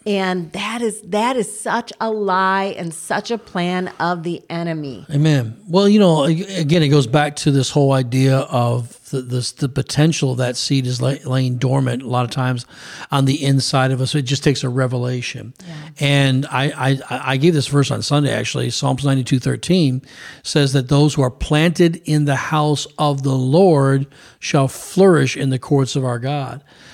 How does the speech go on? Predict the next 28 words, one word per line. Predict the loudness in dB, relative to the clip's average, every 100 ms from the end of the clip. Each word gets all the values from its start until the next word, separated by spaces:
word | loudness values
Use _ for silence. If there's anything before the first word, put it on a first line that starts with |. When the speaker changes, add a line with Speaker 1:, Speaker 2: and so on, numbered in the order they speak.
| -18
Speaker 2:
So | -8 2 2
there's | 4 2
something | 0 2 2
about | 4 4 2 -2 -2
getting | 2 4
that | 4 4
revelation, | 4 4 4 4 2 2 -2
getting | 0 2
planted, | 0 0 -2 -2 -4 -12 -16 _ _ _
and | -6
saying, | 0 2 2 0
"I'm, | -2 -2 -2
I, | -4 -2 -2
I, | 0 2
I'm | 4
in |
a | 4
firm | 0 0 2 2
foundation, | 2 0 2 0 0 -2 -4
or | -2 0
I'm | 2
in | 2
this | 0 -2
soil. | -4 0 0 0 -4
My | -4
roots | 0 2 2
are | 0
growing | -4 -2 -2 -4